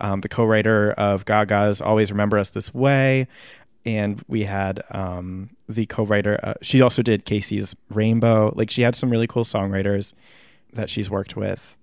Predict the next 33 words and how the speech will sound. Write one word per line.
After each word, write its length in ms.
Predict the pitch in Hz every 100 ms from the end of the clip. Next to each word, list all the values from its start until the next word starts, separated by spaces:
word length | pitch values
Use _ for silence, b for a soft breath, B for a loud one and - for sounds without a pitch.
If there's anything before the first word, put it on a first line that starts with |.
| -
So 160 | - 107
they 200 | 101 107
performed, 480 | 101 117 104 101 101
like, 220 | 92 95
versions 360 | 107 104 104 101
of 100 | 92
their 180 | 101
songs 540 | 98 101 101 101 101 - b b b b _ _
that 120 | 107
they 80 | 104
wrote 200 | 98 101
for 400 | - 104 101 117 - -
Stars 600 | - 107 101 101 101 104
and 100 | 104
whatever. 480 | 101 92 104 107 -
And 480 | 101 101 104 - - -
they 120 | 110
also 220 | 101 110
sang 340 | - 110 110 120
some 160 | 110
of 80 | 104
her 100 | 107
new 120 | 113
songs 320 | 110 113 120
with 120 | 107 104
her. 260 | 107 110 b b b b b -
You 100 | 151
know, 120 | 131
she 160 | -
did 340 | 151 160 156 165 _ _ _
pretty 220 | - 208
much 200 | 190 151 -
only 500 | 113 110 104 101